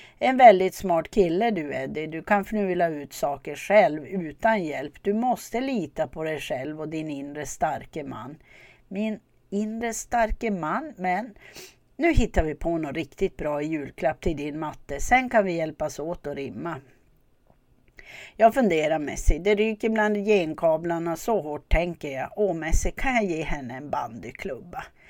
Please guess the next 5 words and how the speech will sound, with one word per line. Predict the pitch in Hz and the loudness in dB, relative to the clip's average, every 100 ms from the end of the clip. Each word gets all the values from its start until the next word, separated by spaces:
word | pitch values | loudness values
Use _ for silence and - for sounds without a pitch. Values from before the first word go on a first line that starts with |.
| - - _ | -20 -20 _
"Bandyklubba?" | 160 180 262 240 151 143 143 - - 175 285 143 - - - - - - _ | -4 0 0 0 -8 -8 -10 -8 -4 -2 -2 -6 -12 -16 -18 -20 -20 -20 _
"Jag | - 311 | -6 -2
lyssnar | 320 - - 156 | 0 -2 -6 -8
här | 123 - 117 | -8 -8 -10
då. | - | -10